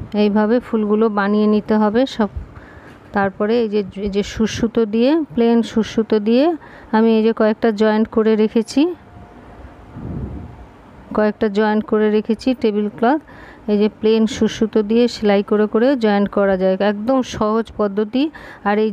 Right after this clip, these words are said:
জয়েন্টটাও একটা ফুলের, ফুলের মতন দেখতে হয়ে যায়। এই যে জয়েন্ট করছি এই কর্নার দিয়ে, এই কর্নার দিয়ে, এই যে এই কর্নারে, কর্নারে, আর এই যে তিনটে কর্নার আছে নিচে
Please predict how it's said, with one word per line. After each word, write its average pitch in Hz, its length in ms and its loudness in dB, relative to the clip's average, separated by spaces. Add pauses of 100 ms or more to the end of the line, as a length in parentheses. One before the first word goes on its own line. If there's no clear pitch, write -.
জয়েন্টটাও 226 600 0
একটা 240 200 -2
ফুলের, 220 480 0 (120)
ফুলের 220 340 0
মতন 214 360 0
দেখতে 202 300 0
হয়ে 208 260 2
যায়। 262 120 2 (100)
এই 208 60 0
যে 202 120 0 (100)
জয়েন্ট 202 280 2
করছি - 360 -2 (460)
এই 226 80 4 (120)
কর্নার 214 460 2
দিয়ে, 233 160 2
এই 220 100 0
কর্নার 202 500 0
দিয়ে, 185 200 -2 (220)
এই 208 140 0
যে 190 140 -2 (540)
এই 208 140 0
কর্নারে, 214 500 0
কর্নারে, 220 460 0 (640)
আর 202 140 0
এই 202 120 2
যে 208 140 0 (120)
তিনটে 214 360 2
কর্নার 214 420 0
আছে 214 220 0
নিচে 214 300 0